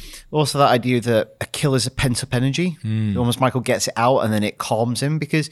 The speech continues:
Speaker 1: we've said this before. It's not like Michael goes around indiscriminately killing everyone.
Speaker 2: No, that's
Speaker 1: It's not
Speaker 2: true, yeah.
Speaker 1: insatiable. Maybe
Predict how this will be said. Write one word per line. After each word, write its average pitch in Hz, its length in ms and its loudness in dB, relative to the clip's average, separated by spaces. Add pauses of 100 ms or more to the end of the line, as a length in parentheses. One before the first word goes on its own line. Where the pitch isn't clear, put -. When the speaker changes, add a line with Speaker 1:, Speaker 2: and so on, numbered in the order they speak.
(180)
Speaker 1:
we've 151 100 -6
said 208 100 0
this 160 120 -2
before. 135 400 0 (500)
It's - 140 -10
not 226 80 0
like 208 80 -2
Michael 170 400 2
goes 147 240 2
around 127 240 2
indiscriminately 117 560 -2
killing 113 400 -4
everyone. 117 540 -4
Speaker 2:
No, 120 260 -4
that's 117 140 -4
Speaker 1:
It's 127 40 -2
not 160 120 4
Speaker 2:
true, - 20 0
yeah. 139 60 2
Speaker 1:
insatiable. 131 840 -2 (800)
Maybe 120 540 2